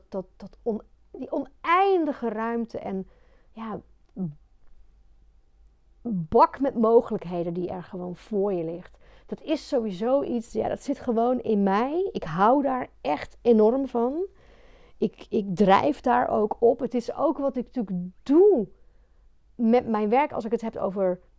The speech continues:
de story coaching. Hè, als ik met die ondernemers, eh, aan de slag ga en ik ga daar een paar uur zitten met zo'n Story Boost,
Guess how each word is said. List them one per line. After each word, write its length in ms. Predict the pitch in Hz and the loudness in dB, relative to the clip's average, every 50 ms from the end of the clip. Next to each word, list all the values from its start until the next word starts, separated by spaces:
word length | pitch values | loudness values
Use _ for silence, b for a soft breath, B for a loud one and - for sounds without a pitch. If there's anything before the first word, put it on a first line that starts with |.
| - _ - | -20 _ -10
de 160 | 180 180 190 | -6 -6 -6
story 520 | - - - - 285 330 392 349 240 - | -6 -10 -10 -6 -4 -2 0 0 -2 -2
coaching. 560 | - 190 175 180 180 175 - - 196 202 254 339 370 _ _ _ _ _ - - _ _ - - _ _ _ - - | -4 -4 -6 -4 -6 -6 -8 -8 -8 -8 -8 -10 -14 _ _ _ _ _ -20 -20 _ _ -20 -20 _ _ _ -16 -12
Hè, 160 | 240 254 277 - | -10 -8 -8 -8
als 100 | 214 226 | -6 -6
ik 100 | 247 220 | -6 -4
met 160 | 233 233 233 | -6 -6 -6
die 120 | 233 - | -8 -10
ondernemers, 960 | - 196 196 196 196 190 208 233 269 302 294 254 208 202 190 - - - _ _ _ _ _ _ _ _ _ - _ _ _ - _ - _ _ _ _ _ _ - | -8 -8 -8 -6 -6 -4 -4 -4 -2 -2 -4 -4 -6 -6 -10 -14 -18 -20 _ _ _ _ _ _ _ _ _ -20 _ _ _ -20 _ -20 _ _ _ _ _ _ -12
eh, 720 | 220 214 208 202 196 196 196 196 190 190 190 185 185 180 185 - _ _ _ _ - _ _ _ - - _ _ _ | -10 -8 -8 -8 -8 -8 -6 -6 -6 -6 -4 -4 -6 -6 -8 -12 _ _ _ _ -20 _ _ _ -20 -20 _ _ _
aan 140 | - 247 240 | -2 0 0
de 80 | 220 214 | 0 0
slag 380 | - - 294 330 370 359 - | -2 -2 0 0 0 0 -4
ga 420 | - 196 185 180 185 208 262 330 349 - _ - _ _ _ _ _ _ _ _ _ _ _ | -10 -8 -6 -4 -4 -4 -6 -8 -10 -14 _ -20 _ _ _ _ _ _ _ _ _ _ _
en 140 | - 254 240 | 2 2 2
ik 100 | 240 233 | 2 2
ga 200 | - - 254 240 | -2 -6 -6 -6
daar 100 | 226 214 | -4 -4
een 120 | 208 196 - | -4 -4 -2
paar 360 | 240 247 254 262 262 - - | -2 -2 -2 -2 -4 -4 -4
uur 280 | 240 214 214 202 196 | -4 -2 -2 -2 -4
zitten 500 | 165 156 151 208 254 277 - - 214 208 | -4 -4 -4 -2 -2 -2 -4 -6 -6 -6
met 180 | 202 202 202 - | -6 -8 -10 -10
zo'n 140 | - 196 190 | -12 -12 -12
Story 480 | - - - - 277 302 294 262 214 | -12 -14 -12 -8 -6 -4 -4 -4 -4
Boost, 300 | 170 180 185 220 - - | -4 -4 -6 -6 -8 -10